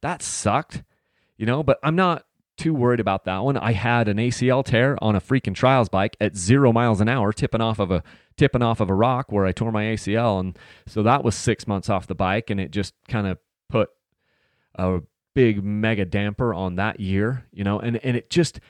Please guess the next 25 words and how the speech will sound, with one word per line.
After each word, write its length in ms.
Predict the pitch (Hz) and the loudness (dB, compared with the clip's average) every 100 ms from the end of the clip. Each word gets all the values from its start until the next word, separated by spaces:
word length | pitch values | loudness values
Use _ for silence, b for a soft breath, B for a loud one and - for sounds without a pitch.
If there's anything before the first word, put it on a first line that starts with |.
| b | b
when 260 | - 143 151 | 0 2 4
you're 180 | 160 190 | 2 2
hurt, 300 | 113 185 - | 2 0 0
it 160 | 123 - | -4 -2
takes 300 | 151 131 - _ | -2 -2 -8 _
all 420 | - 151 151 113 95 | 2 4 6 4 2
the 140 | 90 | -2
fun 300 | - 185 185 | -2 -2 0
out 120 | 95 | 0
of 60 | 82 | -2
it. 80 | - | -2
And 120 | 117 | 0
again, 420 | 117 202 123 95 | 4 4 4 2
we 100 | 131 | 0
can't, 380 | - 202 147 101 - | 2 0 -2 -6 -12
we 140 | 120 | -10
can't, 260 | 123 151 107 | -6 -4 -2
like, 240 | 101 92 _ _ _ _ _ | -4 -4 _ _ _ _ _
future 400 | - 139 - 120 | 2 4 4 -2
proof, 380 | - 123 123 110 | 0 2 2 2
or 60 | |
we 100 | 101 | -2
can't, 260 | 107 135 104 | 0 -2 -2
like, 220 | 104 95 _ _ | -4 -6 _ _
completely 720 | - 101 139 131 107 110 101 | -8 -4 -2 -2 0 0 -2